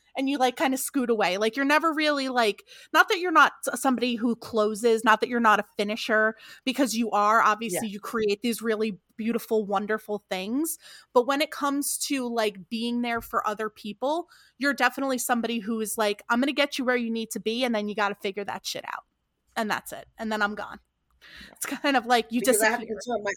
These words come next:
Speaker 2: own, my own energy. Yes, you're right. I think that, that, that's it. I'm at, I'm out of space in that,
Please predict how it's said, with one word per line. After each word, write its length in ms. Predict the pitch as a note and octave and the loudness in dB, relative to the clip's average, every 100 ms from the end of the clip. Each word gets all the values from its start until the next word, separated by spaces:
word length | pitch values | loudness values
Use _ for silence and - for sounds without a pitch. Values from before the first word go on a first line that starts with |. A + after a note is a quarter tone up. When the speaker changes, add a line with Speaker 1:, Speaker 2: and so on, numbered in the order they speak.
| G#3 | -2
Speaker 2:
own, 180 | G#3+ G#3 | -2 -2
my 160 | G#3+ G#3 | 0 0
own 220 | G3+ G#3+ G#3 | 0 -2 -2
energy. 380 | F3 E3+ D#3+ C#3 | -2 -6 -8 -6
Yes, 340 | D#3+ A#2+ - | -4 -4 -6
you're 120 | E3+ | -8
right. 300 | E3 D#3+ A2+ G2 | -4 -4 -4 -8
I 80 | D#3 | -10
think 220 | E3+ E3 | -10 -6
that, 140 | E3 | -6
that, 200 | F3 D#3+ | -4 -6
that's 180 | E3 E3 | -6 -8
it. 120 | C#3+ F2 | -8 -4
I'm 200 | D#3 F3 | -4 -2
at, 180 | D#3+ - | -4 -4
I'm 140 | F3+ | -6
out 220 | F3+ F#3 | -2 -2
of 60 | C#3+ | -4
space 440 | - - F#3+ F#3 | -12 -8 -6 -6
in 100 | F3+ | -8
that, 280 | D#3 C#3+ A#2+ | -4 -6 -6